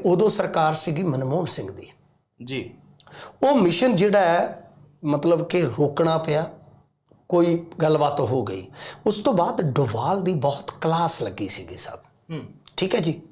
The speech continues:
Speaker 1: ਡੋਵਾਲ ਕਿਸੇ ਵੀ ਕੀਮਤ ਤੇ ਰੋਕਣਾ ਨਹੀਂ ਸੀ ਚਾਹੁੰਦਾ। ਡੋਵਾਲ ਨੂੰ ਜਿਹੜੀ ਉਹ ਸਹਿਣੀ ਪਈ ਗੱਲ, ਇਹ ਬਹੁਤ ਵੱਡੀ ਗੱਲ ਕਹਿਣ ਜਾ ਰਿਹਾ ਮੈਂ ਤੁਹਾਨੂੰ।
Speaker 2: ਜੀ।
Speaker 1: ਹੁਣ ਕਹਾਣੀਆਂ ਦੇਖਿਓ ਕਿੱਦਾਂ ਜੁੜਦੀਆਂ ਨੇ।
Speaker 2: ਹੂੰ।
Speaker 1: ਹੈਂ, ਕੁੱਤੀ ਕਪਾਹ ਚੋਂ ਨਿਕਲ ਜਾਣੀ ਆ। ਡੋਵਾਲ ਨੇ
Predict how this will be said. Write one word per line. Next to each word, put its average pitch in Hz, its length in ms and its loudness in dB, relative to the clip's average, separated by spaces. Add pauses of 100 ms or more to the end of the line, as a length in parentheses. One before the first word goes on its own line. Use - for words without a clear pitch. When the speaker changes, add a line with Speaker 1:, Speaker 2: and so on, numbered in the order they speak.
Speaker 1:
ਡੋਵਾਲ 185 340 2
ਕਿਸੇ 185 240 2
ਵੀ 175 140 2
ਕੀਮਤ 147 300 0
ਤੇ 170 220 0 (340)
ਰੋਕਣਾ 160 340 2
ਨਹੀਂ 127 180 2
ਸੀ 123 160 -6
ਚਾਹੁੰਦਾ। 107 300 -8 (400)
ਡੋਵਾਲ 180 680 2
ਨੂੰ 262 240 4
ਜਿਹੜੀ 214 560 2
ਉਹ 233 520 4 (180)
ਸਹਿਣੀ 269 520 2
ਪਈ 156 280 2
ਗੱਲ, 135 160 4
ਇਹ 170 40 4
ਬਹੁਤ 180 240 4
ਵੱਡੀ 160 280 2
ਗੱਲ 175 140 4
ਕਹਿਣ 175 200 2
ਜਾ 156 160 2
ਰਿਹਾ 202 100 2
ਮੈਂ 240 120 2
ਤੁਹਾਨੂੰ। 190 340 -6
Speaker 2:
ਜੀ। 123 320 -10 (120)
Speaker 1:
ਹੁਣ 151 80 0
ਕਹਾਣੀਆਂ 170 380 2
ਦੇਖਿਓ 165 280 2
ਕਿੱਦਾਂ 165 220 2
ਜੁੜਦੀਆਂ 139 440 2
ਨੇ। 104 100 -8 (100)
Speaker 2:
ਹੂੰ। 160 120 -8 (240)
Speaker 1:
ਹੈਂ, 185 80 -2
ਕੁੱਤੀ 196 320 0
ਕਪਾਹ 190 320 2
ਚੋਂ 202 140 0
ਨਿਕਲ 143 240 -2
ਜਾਣੀ 131 260 -4
ਆ। 120 80 -12 (520)
ਡੋਵਾਲ 190 760 4
ਨੇ 170 540 2